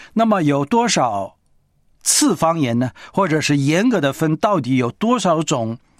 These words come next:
呃，在普通话之下的，有我们十三亿人口所使用的呢？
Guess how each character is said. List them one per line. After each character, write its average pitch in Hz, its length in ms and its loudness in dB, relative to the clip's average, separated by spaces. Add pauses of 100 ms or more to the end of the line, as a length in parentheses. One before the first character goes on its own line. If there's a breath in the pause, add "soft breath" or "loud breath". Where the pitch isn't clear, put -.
(120)
呃， 113 340 -6
在 120 460 -2
普 139 160 -4
通 185 140 2
话 185 160 0
之 190 180 0
下 180 240 2
的， 117 160 -4 (360 loud breath)
有 127 220 0
我 123 140 -2
们 127 340 -2 (140)
十 - 220 -2
三 180 200 0
亿 175 40 2
人 151 240 2
口 170 120 2
所 156 160 0
使 123 300 0
用 175 200 0
的 123 100 0
呢？ 107 160 -4